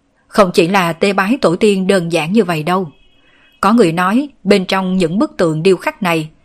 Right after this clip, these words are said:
có hồn niệm của tổ tiên lưu lại. Con đường tu luyện đại đạo hàng vạn hàng ngàn, có chút phương pháp tu luyện thích hợp với loại người này, nhưng cũng lại không thích hợp với loại người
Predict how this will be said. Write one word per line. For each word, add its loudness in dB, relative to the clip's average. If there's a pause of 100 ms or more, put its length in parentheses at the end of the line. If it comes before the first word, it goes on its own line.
(280)
có 4
hồn 0
niệm -2
của 0
tổ -4
tiên -2
lưu 0
lại. -8 (640)
Con 4
đường 2
tu 0
luyện -2
đại -6
đạo -6
hàng -6
vạn -8
hàng -6
ngàn, -6 (460)
có 0
chút -4
phương 0
pháp -8
tu 0
luyện -4
thích -4
hợp 0 (240)
với 0
loại 0
người -4
này, -4 (480)
nhưng 0
cũng -2
lại -4
không -6
thích -4
hợp -2
với -2
loại -4
người -6